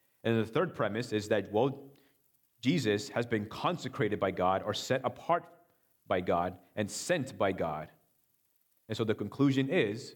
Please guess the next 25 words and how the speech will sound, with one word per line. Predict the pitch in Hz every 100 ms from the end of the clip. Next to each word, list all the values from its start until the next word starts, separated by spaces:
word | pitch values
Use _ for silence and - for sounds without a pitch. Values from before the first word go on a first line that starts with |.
| -
well, | 117
then | 110
he's | 110 123 107
not | 117 131 104
wrong | 113 156 110 107
in | 107
saying | - 113
that | 113
he | 101 123 107
is | 113
a |
son | 104 - 127
of | 104
God | - 87 85
or | 101
claiming | - 110
to | 98
be | 101 95 139
equal | 170 104
with | 82
God. | - 73 67 _ _ _ _ _ _ _ _ _ _ _ _ _ _ _ _ _ _ _ _ _ _ _ _ _ _ _ _ _ _ _ _ _ _
But | 113
of | 98
course, | 127 95
they | 117 104